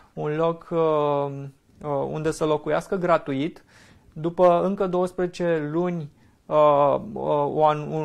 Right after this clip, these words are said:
un anumit sprijin, tot așa, pentru chirie și îi vom ajuta să, uh, găsească loc de muncă. La fel, pe partea economică,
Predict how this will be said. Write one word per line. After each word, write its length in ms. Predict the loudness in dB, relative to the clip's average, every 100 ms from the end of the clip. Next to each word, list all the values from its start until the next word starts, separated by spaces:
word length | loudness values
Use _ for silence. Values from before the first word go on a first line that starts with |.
| -4
un 80 | -4
anumit 360 | -4 -4 -6 -8
sprijin, 1000 | -16 -6 -4 -4 -6 -8 -8 -8 -10 -12 _ -14
tot 180 | -12 -6
așa, 240 | -4 -2
pentru 340 | -4 -4 -6 -8
chirie 480 | -8 -10 -6 -6 -6
și 360 | -8 -10 -10 -12 -10
îi 220 | -8 -6
vom 300 | -4 -4 -4 -6
ajuta 420 | -8 -8 -6 -4 -6
să, 340 | -4 -2 -2 -4 -20 -20 -4
uh, 120 | -2
găsească 520 | 0 0 0 -2 0
loc 160 | 2 2
de 100 | 2
muncă. 480 | 2 -2 -4 -6 -10 -20 -14
La 200 | 2 2
fel, 400 | 2 0 2 2
pe 140 | 2 0
partea 360 | 2 2 2
economică, 1000 | 0 0 -2 -2 -4 -6 -8 -4 -2 -2